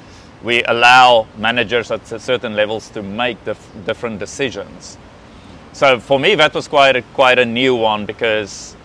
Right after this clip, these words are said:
normally when a person would network to try and make connections in business, you would start from the bottom and work your way up.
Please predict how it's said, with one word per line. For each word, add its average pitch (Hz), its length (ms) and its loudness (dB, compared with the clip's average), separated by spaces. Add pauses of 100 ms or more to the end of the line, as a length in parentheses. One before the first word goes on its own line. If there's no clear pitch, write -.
(200)
normally 139 400 0
when 123 160 -2
a 113 60 -4
person 127 360 -4
would 104 140 -10
network 117 460 -4
to 110 80 -12
try 113 300 -4
and 104 100 -10
make 107 300 -4
connections 98 960 -8
in 101 180 -14
business, 98 500 -8 (440)
you 110 140 -4
would 113 160 -6
start 123 400 0 (520)
from 117 200 0
the 110 80 -2
bottom 117 440 0
and 101 240 -10
work 120 240 -6
your 113 160 -4
way 104 300 0
up. 110 220 0